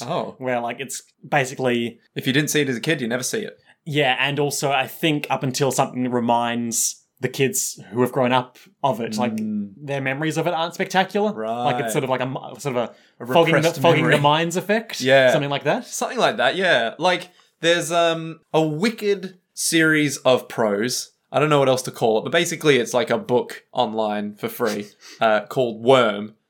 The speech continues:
Speaker 1: that's all about, uh, superpowers, and it's, like, dark, gritty superpower, but well-written kind of thing. And one of the guys in that,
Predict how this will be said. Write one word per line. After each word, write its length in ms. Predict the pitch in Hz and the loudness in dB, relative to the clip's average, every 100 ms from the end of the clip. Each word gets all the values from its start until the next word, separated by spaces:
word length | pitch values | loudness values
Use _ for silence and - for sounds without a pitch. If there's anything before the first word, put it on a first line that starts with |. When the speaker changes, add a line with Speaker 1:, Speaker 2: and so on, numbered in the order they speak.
| _ | _
Speaker 1:
that's 160 | - - | -10 0
all 160 | 123 113 | 2 4
about, 420 | 110 110 104 - _ - | 4 4 2 -2 _ 0
uh, 180 | 113 104 | 0 0
superpowers, 960 | - 139 120 127 113 104 101 101 - _ _ | -2 -2 0 2 4 2 -4 -8 -12 _ _
and 260 | 120 107 101 | -8 -8 -6
it's, 240 | 113 117 139 | -6 -4 0
like, 320 | 117 107 - 117 | 0 0 -10 -6
dark, 340 | 147 127 117 - | 2 4 2 -2
gritty 480 | 131 117 113 104 - _ | -4 -4 -8 -10 -14 _
superpower, 500 | - 135 - 123 110 | -10 -10 -4 0 0
but 80 | 107 | 0
well-written 500 | 107 117 110 117 107 | 2 2 2 -2 -4
kind 200 | 104 110 | -6 -6
of 80 | 101 | -4
thing. 240 | 107 98 95 _ _ - | -8 -8 -12 _ _ -6
And 200 | 113 113 | -4 0
one 120 | 160 | 0
of 60 | 180 | 0
the 80 | |
guys 440 | 143 127 127 120 110 | 0 2 2 2 -2
in 120 | 117 | -2
that, 320 | 110 101 - | 0 -2 -6